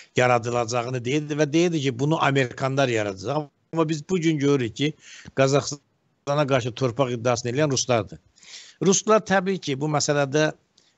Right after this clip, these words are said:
özümüzü aldatmayaq. Son iki yüz il ərzində, yəni Rusiya, e, Qacarlar arasında müharibə başlayan gündən bu günə qədər bir mənalı şəkildə bu bölgədə Azərbaycan türklərini sıxışdırmaq, burada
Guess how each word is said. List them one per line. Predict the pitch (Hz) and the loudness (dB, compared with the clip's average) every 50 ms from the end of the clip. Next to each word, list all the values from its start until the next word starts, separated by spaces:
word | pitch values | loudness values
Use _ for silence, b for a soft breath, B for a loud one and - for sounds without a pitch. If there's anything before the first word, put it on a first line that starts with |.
| _ _ | _ _
özümüzü | 151 143 135 147 151 151 147 160 | 0 0 2 0 -2 2 2 2
aldatmayaq. | 147 139 135 139 139 - - 110 107 104 107 - | 2 2 2 2 0 0 -2 -4 -4 -4 -4 -6
Son | - - - 160 160 151 - - | -8 -4 -2 0 0 0 -2 -8
iki | 139 - - - 147 | -12 -10 -4 -2 -2
yüz | 139 123 117 120 | -2 0 -2 0
il | 120 | 2
ərzində, | 117 117 110 107 107 113 110 107 107 107 | 2 2 0 -2 -4 -6 -4 -4 -4 -4
yəni | 107 117 117 117 117 113 107 - B B B B B B B B B - | -2 -2 -2 0 -2 -4 -6 -8 B B B B B B B B B -4
Rusiya, | 110 117 127 139 127 - - 127 123 117 | -2 2 2 4 4 4 2 2 2 2
e, | 117 - - - 113 110 110 113 113 - - - | 2 0 -2 0 0 2 2 0 0 -4 -4 0
Qacarlar | - 120 117 110 127 123 120 127 127 113 | 0 0 2 2 2 2 2 2 0 0
arasında | 117 117 113 113 110 - - 113 113 110 110 110 | 0 0 0 -2 -4 -4 -6 -6 -6 -4 -4 -4
müharibə | 110 113 120 117 117 117 117 113 127 117 110 | -2 0 2 2 2 2 2 2 0 0 0
başlayan | 117 113 - - 120 123 120 | -2 -2 -2 -2 -2 -2 -2
gündən | 110 113 113 110 110 113 110 110 | -2 -2 -2 -2 -2 -2 -2 -2
bu | 113 113 | -2 -2
günə | 117 120 117 120 113 107 | 0 0 0 0 0 0
qədər | 101 98 101 101 107 131 131 - _ B B B B B B B B B B _ _ _ - | -2 -4 -4 -4 -6 -6 -8 -10 _ B B B B B B B B B B _ _ _ 2
bir | 139 156 165 | 4 6 6
mənalı | 160 156 156 156 156 156 156 156 160 156 - | 6 6 6 4 4 2 2 2 0 0 -2
şəkildə | - 135 123 113 - - 117 113 117 127 139 131 131 | -2 -2 -2 -2 -4 -6 -6 -6 -4 -4 -4 -2 -2
bu | 143 131 | -4 -2
bölgədə | 117 127 123 120 113 120 120 113 113 | -2 -2 -2 0 0 0 0 0 0
Azərbaycan | 117 113 113 117 113 117 117 113 131 123 113 | 0 0 0 2 2 0 0 0 0 -2 -2
türklərini | - - - 113 110 110 107 101 | -6 -6 -4 -2 0 0 0 0
sıxışdırmaq, | - - - - - - 127 123 123 131 135 135 117 - B B B B B B B _ - | -2 -2 -4 -6 -4 -2 -2 0 2 2 2 2 0 -4 B B B B B B B _ 2
burada | 127 127 120 113 127 123 123 | 2 2 4 4 4 2 2